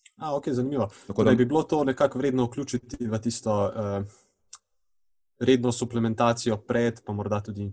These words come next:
Speaker 1: med samo nosečnostjo. Še
Speaker 2: Ja.
Speaker 1: zlasti, če se pojavi gestacijski diabetes.
Speaker 2: Tako. Itak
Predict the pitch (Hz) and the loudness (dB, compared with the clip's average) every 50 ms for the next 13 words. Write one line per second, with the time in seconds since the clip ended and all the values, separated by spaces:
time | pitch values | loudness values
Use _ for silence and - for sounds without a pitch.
0 | - _ - 113 113 107 104 104 - - 104 101 98 95 95 95 - 101 98 - | -12 _ -8 -4 -4 -4 -4 -6 -6 -8 -6 -6 -6 -8 -10 -8 -6 -8 -8 -8
1 | - 95 - - 101 101 - _ _ _ _ _ _ _ _ _ _ - 123 123 | -10 -14 -14 -12 -14 -14 -14 _ _ _ _ _ _ _ _ _ _ -2 0 0
2 | 110 113 120 117 120 117 131 123 - 120 113 - 113 104 - 113 110 107 107 107 | 2 4 2 2 2 0 -2 -2 -2 -2 -4 -4 -6 -4 -2 0 2 2 2 2
3 | 101 104 107 104 104 101 101 104 101 98 98 98 92 95 95 92 - - _ _ | 0 -2 -2 -2 -2 -2 -2 -2 -2 -2 -4 -4 -4 -6 -8 -8 -12 -14 _ _
4 | - - 110 110 104 - 98 104 101 95 - - 98 95 95 92 95 95 - 98 | -18 -12 -10 -8 -4 -2 -2 -2 -4 -6 -8 -8 -8 -8 -8 -6 -8 -8 -10 -12
5 | - - _ _ _ _ _ _ _ _ _ _ _ - - - 208 185 196 - | -18 -20 _ _ _ _ _ _ _ _ _ _ _ -10 -6 -4 -4 -4 -4 -6
6 | - _ _ _ _ _ _ _ _ _ _ _ - 127 120 107 _ _ _ _ | -14 _ _ _ _ _ _ _ _ _ _ _ -20 -20 -20 -20 _ _ _ _
7 | _ _ _ - 135 127 - 117 - - - | _ _ _ -6 -4 0 0 0 0 -2 -8